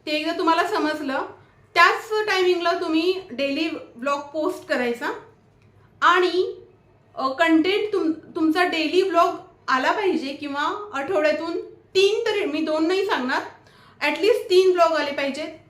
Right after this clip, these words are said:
होणार काय माहितीये, जेवढा जास्त कंटेंट तुमचा असणार ना तुमच्या चॅनलवर, जेवढे जास्त व्हिडिओज तेवढा जास्त वॉच टाइम.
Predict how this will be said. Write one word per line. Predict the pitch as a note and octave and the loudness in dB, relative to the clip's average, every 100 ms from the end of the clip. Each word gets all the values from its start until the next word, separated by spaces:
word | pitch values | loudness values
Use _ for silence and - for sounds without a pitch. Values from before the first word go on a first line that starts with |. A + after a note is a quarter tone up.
| _ _ D#4+ | _ _ -2
होणार | E4 G4 G#4+ | 2 2 2
काय | G4 | 2
माहितीये, | G#4+ G#4 E4 D#4+ | 2 2 0 -2
जेवढा | D#4 D#4 E4+ | -2 0 0
जास्त | F4 - F#4 | 0 -2 -4
कंटेंट | F4 D4+ E4+ F4 F4+ | -2 0 -2 -2 0
तुमचा | E4 E4+ | 0 0
असणार | F4 - D#4+ F4 | -2 -2 0 2
ना | G#4+ | 2
तुमच्या | F#4 D#4 D4 D4 E4+ - | 2 -2 0 -2 -2 -4
चॅनलवर, | C#4 B3+ C4 C4+ F4+ - - B3+ | -4 -2 -4 -4 -6 -10 -16 -2
जेवढे | D#4 F#4 G#4+ | 2 2 2
जास्त | G#4+ A4+ | 2 0
व्हिडिओज | G4+ F#4 F4 F#4 G#4 - - | 0 0 0 0 -2 -6 -8
तेवढा | D#4 D4 E4 | -4 0 0
जास्त | C#4+ C4+ - - | 2 0 0 -2
वॉच | C4+ A#3 - | -2 -4 -6
टाइम. | G#3 | -8